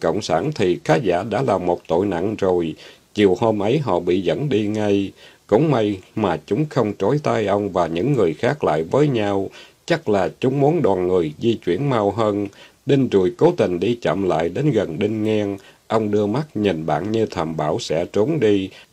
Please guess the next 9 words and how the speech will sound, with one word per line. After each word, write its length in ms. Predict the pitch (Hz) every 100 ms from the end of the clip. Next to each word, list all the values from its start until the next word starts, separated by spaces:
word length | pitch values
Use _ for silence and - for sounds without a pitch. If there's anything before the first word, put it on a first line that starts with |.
| _
trốn 220 | - 117 160
trên 220 | 131 117
đường 220 | 101 87 78
di 180 | 110 104 -
chuyển 240 | 80 113
nếu 160 | 120 135
có 180 | 139 156
cơ 240 | 151 107 98
hội. 380 | 92 82 80 85